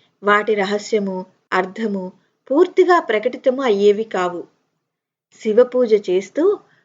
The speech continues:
భావమగ్నమైనప్పుడు ఆమె అంతఃచేతనలో అనేక దృశ్యాలు కనిపిస్తూ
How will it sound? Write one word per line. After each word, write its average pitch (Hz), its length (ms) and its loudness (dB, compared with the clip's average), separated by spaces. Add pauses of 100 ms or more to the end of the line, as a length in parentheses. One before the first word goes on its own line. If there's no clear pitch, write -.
(120)
భావమగ్నమైనప్పుడు 247 1200 2 (560)
ఆమె 285 280 4 (100)
అంతఃచేతనలో 247 1000 0 (380)
అనేక 262 420 2
దృశ్యాలు 233 520 0
కనిపిస్తూ 220 540 -4